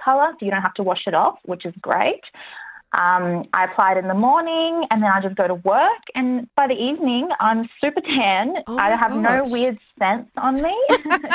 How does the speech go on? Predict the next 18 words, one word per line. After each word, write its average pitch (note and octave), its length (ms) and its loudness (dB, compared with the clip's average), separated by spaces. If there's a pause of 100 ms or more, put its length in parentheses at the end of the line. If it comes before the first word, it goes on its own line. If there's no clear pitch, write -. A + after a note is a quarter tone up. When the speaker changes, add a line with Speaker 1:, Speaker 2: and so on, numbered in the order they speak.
(600)
Speaker 1:
Um, B3 560 0 (140)
and A#3+ 300 2
I B3 120 2
think C#4 220 -6
it's E4 120 -2
also C#4 260 2
got A#3+ 240 2
vitamin A3+ 680 0
C G#3+ 340 0 (560)
and G#3+ 200 2
hyaluronic G#3+ 440 2
acid C4 360 -2
in A#3 120 2
it, D#3+ 160 0
which G3+ 220 -2
is, F3+ 240 -4
you G#3+ 120 -4
know, E3+ 160 2